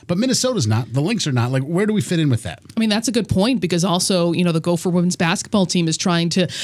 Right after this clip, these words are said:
Speaker 2: regain some momentum. They have a brand new head coach too. So trying to find that footing when there is so much prep talent here, there is so much of a hunger for women's basketball. I also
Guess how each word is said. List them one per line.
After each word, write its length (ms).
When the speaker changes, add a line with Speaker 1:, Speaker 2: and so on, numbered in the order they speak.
Speaker 2:
regain 420
some 200
momentum. 560
They 160
have 180
a 40
brand 300
new 140
head 280
coach 380
too. 240
So 160
trying 240
to 80
find 420
that 160
footing 360
when 80
there 160
is 200
so 120
much 260
prep 400
talent 440
here, 220
there 140
is 120
so 280
much 520
of 140
a 120
hunger 480
for 160
women's 260
basketball. 560
I 80
also 400